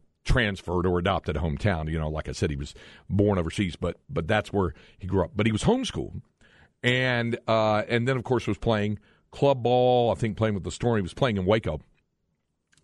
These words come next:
And, and I even asked David Pierce yesterday,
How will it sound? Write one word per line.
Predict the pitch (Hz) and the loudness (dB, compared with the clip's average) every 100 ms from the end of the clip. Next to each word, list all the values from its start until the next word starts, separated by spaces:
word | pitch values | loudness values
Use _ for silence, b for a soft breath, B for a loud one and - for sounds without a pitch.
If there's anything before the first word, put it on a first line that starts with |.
| - | -4
And, | 104 107 | 0 0
and | 113 120 | 0 0
I | 143 | 2
even | 240 160 113 | 2 2 2
asked | 117 107 | 0 0
David | 117 85 69 | -2 -2 -2
Pierce | 160 196 92 - | 0 0 -2 -8
yesterday, | 90 139 - - 104 - | -2 0 0 -6 -8 -8